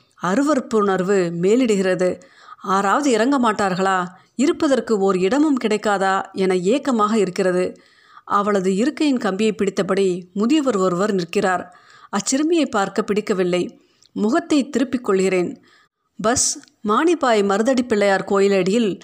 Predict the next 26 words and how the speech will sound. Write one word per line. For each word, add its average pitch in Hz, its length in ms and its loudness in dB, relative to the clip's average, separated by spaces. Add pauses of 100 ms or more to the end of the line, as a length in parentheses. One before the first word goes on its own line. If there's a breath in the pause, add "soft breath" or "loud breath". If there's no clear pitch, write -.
(240 loud breath)
உள்ள 220 300 2
இராணுவ 262 460 2
சோதனை 220 460 0
சாவடியில் 190 340 0
நிற்கிறது. 185 680 0 (300 soft breath)
மீண்டும் 285 440 2
எமது 190 460 0
கீழ்ப்படிவான 247 580 0 (120)
அடிமைத்தனத்தை 208 640 0
எடுத்துக்காட்ட 190 880 0 (520 loud breath)
இறக்கப்படுகிறோம். 196 800 0 (500 soft breath)
பெண் 311 300 2
போலீஸின் 226 520 0
ஸ்பரிச 226 520 0
தீட்சை 214 480 0
பெற்று 185 600 0
பிள்ளையார் 311 400 2
கோயிலுக்கு 208 400 0
அருகாமையில் 202 600 2
மீண்டும் 269 460 2
காத்திருக்கிறேன். 190 720 -2 (380 loud breath)
பிள்ளையார் 302 440 0
எம்மை 190 260 2
பார்த்து 196 560 0
என்றும் 254 400 0
போல் 233 200 0